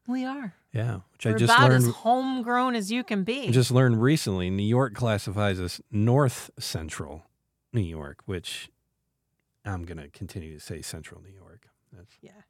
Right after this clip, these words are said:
Speaker 2: So that closes Music Month.
Speaker 1: It sure do.
Speaker 2: We start rolling into August,
Speaker 1: Yeah.
Speaker 2: building up
Speaker 1: Yeah.
Speaker 2: and getting into the heavy September and October of Halloween prep
Speaker 1: Yeah.
Speaker 2: and execution.
Speaker 1: Yeah.
Speaker 2: We're very excited for this year's, uh,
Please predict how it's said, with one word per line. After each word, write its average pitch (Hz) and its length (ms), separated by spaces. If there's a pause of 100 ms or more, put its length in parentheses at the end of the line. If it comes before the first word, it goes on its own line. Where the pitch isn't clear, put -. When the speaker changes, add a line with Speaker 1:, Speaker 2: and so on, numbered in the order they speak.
(760)
Speaker 2:
So - 140
that 175 240
closes 180 400
Music 190 360
Month. 202 460
Speaker 1:
It 247 180
sure 302 300
do. 269 180
Speaker 2:
We 196 140
start 185 380
rolling 185 340
into 180 220
August, 160 840 (420)
Speaker 1:
Yeah. 160 380
Speaker 2:
building 170 380
up 147 260 (200)
Speaker 1:
Yeah. 180 340 (200)
Speaker 2:
and 127 160
getting 160 240
into 160 260
the 127 140
heavy 165 260
September 156 600
and 131 100
October 135 640
of 87 140
Halloween 131 640
prep 117 420 (320)
Speaker 1:
Yeah. 165 220
Speaker 2:
and 175 100
execution. 123 1000 (120)
Speaker 1:
Yeah. 175 380
Speaker 2:
We're 127 120
very 147 500
excited 107 480
for 110 140
this 101 260
year's, 101 320
uh, 90 240